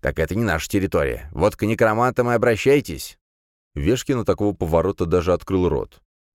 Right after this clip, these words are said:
"К некромантам?" — осторожно произнес он. "Да", —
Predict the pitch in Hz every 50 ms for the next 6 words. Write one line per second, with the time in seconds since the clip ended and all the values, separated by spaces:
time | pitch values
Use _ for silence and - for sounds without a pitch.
0 | _ - 73 71 76 82 87 80 - - 87 85 87 85 85 90 131 180 233 262
1 | 247 _ - 101 76 69 64 - _ _ _ - 80 80 - - 82 80 73 80
2 | 78 73 - 78 73 71 80 73 71 - 73 64 58 53 - _ _ _ _ _
3 | _ _ - 67 60 69 73 82 95 110 120 113